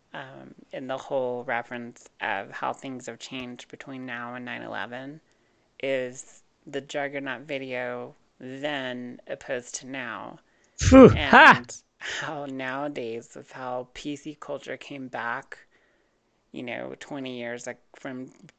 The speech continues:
Speaker 1: twenty years ago, you know, like it was in the nineties. I think it's worse now. Um, but I don't remember people being so violent about it during the nineties. They were just like,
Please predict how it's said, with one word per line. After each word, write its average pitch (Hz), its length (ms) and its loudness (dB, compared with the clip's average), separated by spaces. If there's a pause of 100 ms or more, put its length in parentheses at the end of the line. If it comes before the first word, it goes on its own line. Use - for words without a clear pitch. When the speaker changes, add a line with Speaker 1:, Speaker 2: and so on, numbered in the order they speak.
Speaker 1:
twenty 135 360 -8
years 120 240 -8
ago, 123 280 -8
you 123 120 -12
know, 127 140 -12
like 123 160 -12
it 113 100 -8
was 120 280 -10
in 131 80 -14
the 123 80 -14
nineties. 117 500 -14
I - 80 -10
think 202 220 -12
it's - 100 -12
worse 117 420 -12
now. 135 380 -18 (440)
Um, 127 360 -12
but 120 340 -6 (640)
I 160 80 -4
don't 156 120 -2
remember 180 220 -4
people 151 360 -10
being 143 260 -10
so 147 200 -8
violent 135 460 -8
about 123 300 -8
it 131 140 -8
during 147 240 -10
the 135 80 -14
nineties. 135 640 -12
They 135 120 -10
were 143 80 -8
just 143 240 -16
like, 127 180 -10